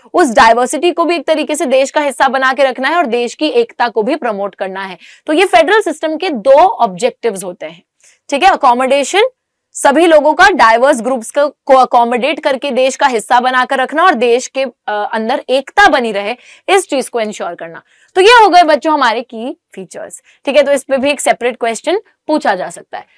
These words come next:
अब जरा हम आगे चलते हैं अपने नेक्स्ट टॉपिक पर। तो यार दो तरीके हैं, दो रूट्स हैं जिससे कि फेडरेशन फॉर्म हुई है, ठीक है? जो, जो मतलब दुनिया में अलग-अलग federal form of government हैं,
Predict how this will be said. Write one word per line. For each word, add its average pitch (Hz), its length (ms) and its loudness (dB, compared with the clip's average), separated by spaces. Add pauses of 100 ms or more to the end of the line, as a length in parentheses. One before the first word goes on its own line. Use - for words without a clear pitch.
(180)
अब 480 220 6
जरा 381 180 6
हम 359 180 6
आगे 277 280 4
चलते 269 280 0
हैं 285 80 2
अपने 269 140 -6
नेक्स्ट 302 560 -2
टॉपिक 262 380 2
पर। 254 220 4 (300)
तो 381 80 0
यार 427 160 6
दो 330 360 2
तरीके 311 580 2
हैं, 370 340 0 (280)
दो 277 200 2
रूट्स 339 500 2
हैं 208 280 -8 (320)
जिससे 285 280 -4
कि 370 120 2
फेडरेशन 302 640 2
फॉर्म 277 380 2
हुई 190 260 -10
है, 170 220 -20 (540)
ठीक 233 120 -6
है? 294 60 4
जो, 285 280 0 (120)
जो 254 340 6
मतलब 226 260 -6
दुनिया 226 320 -8
में 262 100 -8
अलग-अलग 233 640 -2
federal 233 600 -4 (420)
form 254 360 2
of 202 200 -8
government 233 480 -2
हैं, 202 300 -8